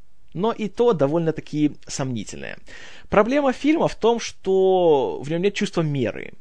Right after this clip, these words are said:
В нём всего слишком много, когда оно есть.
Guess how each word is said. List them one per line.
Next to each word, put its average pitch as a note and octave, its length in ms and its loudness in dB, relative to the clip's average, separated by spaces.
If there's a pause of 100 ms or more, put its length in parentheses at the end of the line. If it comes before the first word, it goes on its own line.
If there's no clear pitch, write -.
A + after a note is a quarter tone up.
(260)
В C3 100 -10
нём E3 120 4
всего F#3+ 300 2
слишком E3 680 -4
много, B2+ 680 -2
когда A2+ 260 -2
оно A2 160 -2
есть. - 500 -10